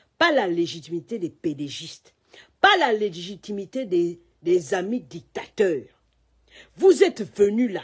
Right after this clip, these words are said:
l'aura que vous avez eue, que vous avez ré-, réussi à vendre à l'Occident, c'est avec notre puissance à nous, nous ce peuple d'insoumis,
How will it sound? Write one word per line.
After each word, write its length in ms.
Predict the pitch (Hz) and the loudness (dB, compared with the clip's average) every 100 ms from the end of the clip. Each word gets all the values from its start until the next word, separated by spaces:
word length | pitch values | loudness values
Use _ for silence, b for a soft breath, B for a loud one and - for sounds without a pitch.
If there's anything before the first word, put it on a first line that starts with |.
| - | -8
l'aura 640 | 202 233 240 240 269 339 | 2 6 8 6 2 0
que 120 | - | 4
vous 240 | 214 202 208 | 2 2 -6
avez 220 | 165 202 | -2 -4
eue, 180 | 190 160 B - | -4 -12 B 0
que 80 | |
vous 200 | 240 320 | 2 4
avez 200 | 285 247 | 2 2
ré-, 360 | 330 196 220 240 | 0 4 4 6
réussi 360 | 208 220 - 330 | 4 2 4 2
à 120 | 214 | 2
vendre 640 | 151 302 294 240 175 127 _ _ _ _ _ 139 - | 4 4 6 2 -4 -12 _ _ _ _ _ -20 -12
à 80 | 185 | -4
l'Occident, 760 | 202 190 - 175 165 233 180 - _ _ _ | -2 -2 -6 -12 0 0 0 -10 _ _ _
c'est 200 | - - | -16 -12
avec 340 | 175 135 247 185 | -12 0 0 2
notre 380 | 185 214 185 160 | -2 -2 -4 -16
puissance 580 | - 170 165 233 226 | -16 -16 -8 -6 -6
à 120 | 175 180 | -8 -6
nous, 300 | 202 208 147 _ _ _ - | -4 -6 -8 _ _ _ -6
nous 200 | 220 247 | -4 0
ce 160 | - | 2
peuple 500 | 190 - 247 - - _ _ _ _ _ _ _ | 0 0 -4 -4 -18 _ _ _ _ _ _ _
d'insoumis, 840 | 147 190 165 - 202 185 208 185 | -4 -4 -4 -8 -8 -8 -8 -8